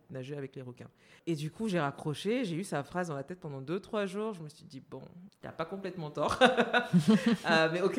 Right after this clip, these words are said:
mais alors comment on quitte, euh, le truc de, des fishes et qu'on va du côté des requins ? » Bah, c'est ça, ça, il faut,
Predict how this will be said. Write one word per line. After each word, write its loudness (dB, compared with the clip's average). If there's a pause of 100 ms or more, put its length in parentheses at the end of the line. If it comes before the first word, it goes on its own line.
mais 6
alors 6
comment 2
on 4
quitte, -4
euh, 0
le -2
truc -8
de, 0
des -6
fishes -4
et 0
qu'on -4
va 2
du -8
côté -8
des -4
requins ? » -6
Bah, -10
c'est -10
ça, -2
ça, -6
il -6
faut, -8